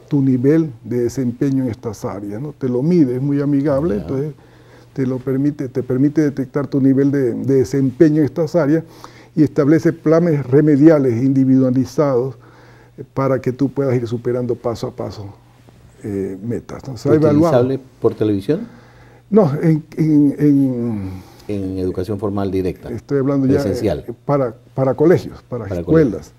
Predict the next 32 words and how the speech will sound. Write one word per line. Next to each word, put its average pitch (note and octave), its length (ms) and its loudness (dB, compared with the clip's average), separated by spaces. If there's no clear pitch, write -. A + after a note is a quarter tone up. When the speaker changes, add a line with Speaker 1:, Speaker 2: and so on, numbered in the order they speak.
Speaker 2:
Educación F#2+ 480 -6
presencial. G2 600 -4
Speaker 1:
Eh, A2+ 180 -6
sí, F#2 340 -2
que, A2 120 -8
que D#3 80 2
es C#3+ 60 6
un F3 100 2
complemento E3+ 640 2
a F3+ 60 2
la, A#2+ 360 -4
a A2+ 40 -10
lo A#2 160 -8
que A#2 120 -8
tú C3+ 160 -8
s-, - 240 -12
haces A2+ 360 -10
en A2 140 -8
las - 140 -16
clases, D#3 420 -8
¿no? G2+ 100 -14
Speaker 2:
Ya. C#2+ 200 -14
Speaker 1:
Así D3+ 260 0
se E3 140 0
pone D3 340 0
también C3+ 320 0
el, A#2+ 100 -4
el A2 80 -14
tema B2+ 240 -2
del A#2 180 -4
idioma A#2+ 320 -4
inglés. C3+ 440 -2